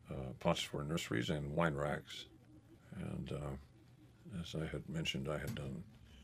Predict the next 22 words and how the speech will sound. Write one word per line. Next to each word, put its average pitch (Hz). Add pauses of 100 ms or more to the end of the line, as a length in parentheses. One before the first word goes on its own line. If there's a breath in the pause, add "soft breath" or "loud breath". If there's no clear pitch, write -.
(240 soft breath)
both 101
downstairs 73
and 73
upstairs. - (640)
And, 80
uh, 71 (680)
upstairs 80
work 76 (220)
varied 80
everything 78
from, 71 (1040)
uh, 92 (560)
making 87
sure 78
that 73
the -
bands 82
were - (440 soft breath)
absolutely 85
clean 82
on 71
those 71